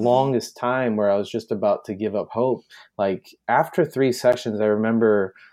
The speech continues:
Speaker 2: like, literally in that last session or that third session, like, the pain was, um, like, virtually gone. <laughs> And,
Speaker 1: Wow,
Speaker 2: and so
Speaker 1: yeah.
Speaker 2: my mind was blown, and I, I'm just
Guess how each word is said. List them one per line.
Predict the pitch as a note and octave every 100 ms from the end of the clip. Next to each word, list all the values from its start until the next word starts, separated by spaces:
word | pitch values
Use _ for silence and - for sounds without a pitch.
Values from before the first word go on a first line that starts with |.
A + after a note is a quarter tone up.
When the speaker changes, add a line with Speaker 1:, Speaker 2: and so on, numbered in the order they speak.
| _
Speaker 2:
like, | G#2 G2 F#2
literally | C#3 C3 C3+ C3 A#2+ A2+ G#2+
in | A2
that | G#2+ G2+ F#2+ -
last | A2 A2 A2 -
session | A2 - G#2 G2
or | G2
that | G2+ -
third | C#3 C3+ C3
session, | G#2+ F#2+ - F#2+ F2+ G2+ _ _ _ - -
like, | B2+ B2+
the | B2
pain | - C3 B2+
was, | A#2+ G2+
um, | A2+ G#2+ -
like, | G2+ F#2+ D#2 A2+
virtually | A2+ A2 - G#2+ G#2
gone. | F2+ G#2+ G2 F#2+ E2 F2+ - -
<laughs> | D#3 - - - - C3 -
And, | B2+ B2+
Speaker 1:
Wow, | - F3 - - -
Speaker 2:
and | C3 A#2
so | C#3+ C3+
Speaker 1:
yeah. |
Speaker 2:
my | A#2+ B2 C3 D3
mind | C3+ B2+ B2 A2+
was | G2+ F#2
blown, | _ G#2 G#2 A2+ A#2+ A2+ G#2+
and | A2
I, | A#2 A2
I'm | A2+ A2+
just | A2+